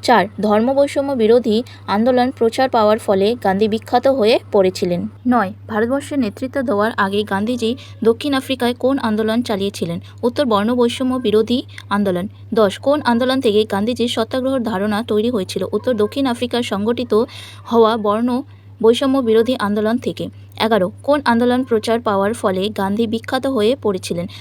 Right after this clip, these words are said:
উত্তর, বর্ণ বৈষম্য বিরোধী আন্দোলন। বারো, দক্ষিণ আফ্রিকায় বর্ণ বৈষম্য বিরোধী আন্দোলনে মহাত্মা গান্ধীর রাজনৈতিক জীবনে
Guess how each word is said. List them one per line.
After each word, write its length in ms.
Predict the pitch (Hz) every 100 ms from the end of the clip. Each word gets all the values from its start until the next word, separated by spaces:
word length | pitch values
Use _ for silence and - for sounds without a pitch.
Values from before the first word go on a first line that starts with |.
| - -
উত্তর, 340 | 233 247 302 196
বর্ণ 280 | 202 220 262
বৈষম্য 440 | 214 226 233 262 208
বিরোধী 360 | 208 208 233 269
আন্দোলন। 380 | 196 190 175 170 - - - - 208
বারো, 280 | 214 175 -
দক্ষিণ 300 | 220 240 311
আফ্রিকায় 400 | 311 302 285 262
বর্ণ 280 | 233 196 226
বৈষম্য 360 | 262 269 269 262
বিরোধী 420 | 262 208 226 240 233
আন্দোলনে 540 | 185 226 247 208 214 - - -
মহাত্মা 320 | 226 254 277
গান্ধীর 300 | 262 254 262
রাজনৈতিক 540 | 208 202 247 254 254 220
জীবনে 380 | 202 226 233